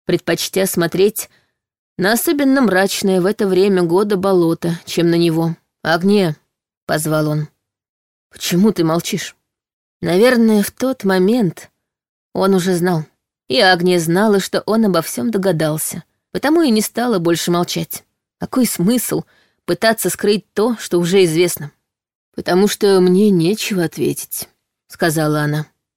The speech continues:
Ты прав, Ян. Болезнь моего брата гораздо страшнее болезни Олега.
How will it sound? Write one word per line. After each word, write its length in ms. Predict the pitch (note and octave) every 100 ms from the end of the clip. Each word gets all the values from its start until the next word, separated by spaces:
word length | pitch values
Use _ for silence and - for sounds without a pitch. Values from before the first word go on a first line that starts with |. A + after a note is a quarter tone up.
| _ -
Ты 200 | F#3+ F#3+
прав, 300 | G3 G3 F3
Ян. 300 | E3+ D3+ D#3 _ _ _ _ _ _ _ _ _
Болезнь 540 | - F3+ A#3 C#4 B3+
моего 320 | B3+ A#3+ A3+
брата 420 | G3+ F#3 B3 - A#3+
гораздо 380 | G#3+ A#3 A3
страшнее 580 | A3+ - G#3 - E3+ F3
болезни 440 | E3 E3 E3+ F3 F3+
Олега. 500 | E3 D#3+ D#3+ E3